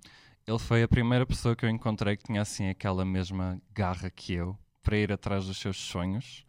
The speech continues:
E nós somos os dois artistas, então eu consigo me relacionar com ele em muitas coisas e é muito, muito maravilhoso poder ver alguém como ele que se empenha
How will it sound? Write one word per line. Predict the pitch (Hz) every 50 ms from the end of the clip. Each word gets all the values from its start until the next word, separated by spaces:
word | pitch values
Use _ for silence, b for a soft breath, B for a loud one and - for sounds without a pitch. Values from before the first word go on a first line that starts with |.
| b b b b b b b b b b _ -
E | 123 120 117 117 117 117 117 117 113 117 117 120 139 -
nós | - 131 143 151
somos | - 170 165 156
os | 151 143
dois | 147 151 143 143
artistas, | 147 139 - 120 127 - - 117 107
então | 113 110 - 120
eu | 120
consigo | - 127 120 - 127 123 123
me | 107
relacionar | 110 113 113 - - 120 117 117 -
com | - -
ele | 117 113 113
em |
muitas | 113 113 113 113 - 123 -
coisas | - 110 104 107 110 104 92 95
e | 95 98
é | 104
muito, | 101 104 107 107 98 - - - - b b b b b b b b b b _
muito | - 110 113 127 135 139 - 139
maravilhoso | 139 131 127 117 113 113 113 - -
poder | - 110 113 110
ver | 101 113 107
alguém | 104 104 104 101 104 104
como | - 113 107 98 98
ele | 98 98
que | - - -
se | - - 110
empenha | 98 95 110 104 95 95 95 98